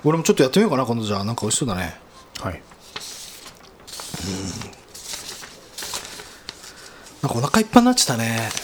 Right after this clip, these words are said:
Speaker 2: <laughs> どうですか？
Speaker 1: 本当に。お、磯辺揚げ。
Speaker 2: 磯辺揚げ、揚げ。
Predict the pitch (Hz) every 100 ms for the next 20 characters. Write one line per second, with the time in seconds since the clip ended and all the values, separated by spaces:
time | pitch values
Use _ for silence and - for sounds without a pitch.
0 | - - 196 - - - - - 123 123
1 | - 107 104 95 226 - - - - -
2 | - - - - - - - - - 151
3 | - - - 135 131 131 117 107 98 -
4 | - - - - - 98 92 90 - -
5 | - - 104 87 82